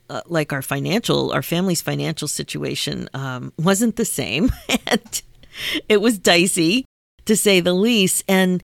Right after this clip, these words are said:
to, like, even think about doing this sort of a trip, I remember being so nervous to ask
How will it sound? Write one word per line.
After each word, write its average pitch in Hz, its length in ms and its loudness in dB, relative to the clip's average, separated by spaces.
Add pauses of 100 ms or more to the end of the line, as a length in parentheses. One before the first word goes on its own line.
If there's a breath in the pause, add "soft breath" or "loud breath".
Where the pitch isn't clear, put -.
(200)
to, 208 140 2
like, 202 320 2
even 254 320 2
think - 680 -2
about 160 320 0
doing 180 320 0
this 180 180 2
sort 196 280 -2
of 156 80 -4
a 151 60 0
trip, - 420 -2
I 170 60 0
remember 175 440 0
being 160 260 -2
so 190 640 2
nervous 160 600 -2
to - 160 -6
ask 147 480 -6